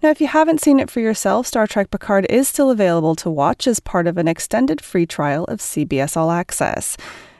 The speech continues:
And you can catch Culpepper's two episodes of Star Trek Discovery as well. I've got the weekend's online events in just a moment, but first, a word from me.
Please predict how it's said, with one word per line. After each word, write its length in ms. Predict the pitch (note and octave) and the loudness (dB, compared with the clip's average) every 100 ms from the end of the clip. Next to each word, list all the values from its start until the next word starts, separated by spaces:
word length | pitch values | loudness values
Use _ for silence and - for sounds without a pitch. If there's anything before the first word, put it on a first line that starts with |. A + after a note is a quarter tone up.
| - | -2
And 120 | E3 | 0
you 60 | D#3 | 2
can 120 | D#3 | -2
catch 280 | F#3 E3 - | -2 -6 -2
Culpepper's 600 | G3+ F#3+ - - E3 - | -2 0 -2 -2 -2 -4
two 240 | - D#4+ | -2 0
episodes 500 | A3 D3 - C#3+ D3 | 0 -2 -2 -2 -2
of 120 | - | -6
Star 200 | - D#3 | -2 -2
Trek 240 | D#3 D3+ - | -2 -4 -6
Discovery 680 | E3 - D#4 F#3 D#3 G#3 _ _ | -8 -2 -2 0 -2 -2 _ _
as 180 | C#4 - | -8 -4
well. 360 | - - - G3+ _ _ _ _ _ _ _ _ _ _ _ _ _ _ _ _ _ _ - - _ _ _ | -4 -4 -4 -8 _ _ _ _ _ _ _ _ _ _ _ _ _ _ _ _ _ _ -20 -20 _ _ _
I've 120 | E4+ E4 | -4 0
got 160 | E4 | 0
the 80 | D4 | 2
weekend's 420 | C#4 C4+ C4 A#3+ - | 2 2 2 2 2
online 440 | A#3 A#3 A3+ A3 | 2 4 4 4
events 520 | G#3 G3 A3+ C#4 - | 2 2 2 2 0
in 180 | C4 B3+ | 2 4
just 260 | A3+ F3+ - | 4 0 -2
a 40 | |
moment, 560 | D#3+ D3 C#3 - A#3 - _ _ | -2 -2 -2 -4 -6 -8 _ _
but 120 | A#3+ | -6
first, 540 | - D4+ F#4 - - - _ _ - | -2 0 0 -2 -8 -12 _ _ -2
a 80 | E4 | 0
word 260 | A3+ D#3 | 0 -2
from 240 | - F3+ F3 | -2 -2 -2
me. 380 | F2+ - - | -2 -4 -6